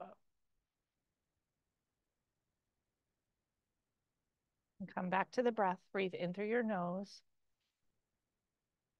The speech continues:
and out through your mouth. Bring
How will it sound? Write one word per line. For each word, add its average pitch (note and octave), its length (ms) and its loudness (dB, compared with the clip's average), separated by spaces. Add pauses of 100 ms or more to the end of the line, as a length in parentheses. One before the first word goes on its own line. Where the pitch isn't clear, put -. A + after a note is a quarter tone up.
(680)
and A3 200 6
out G#3+ 240 8
through A3+ 160 4
your G3 120 6
mouth. E3+ 340 0 (4000)
Bring B3+ 260 2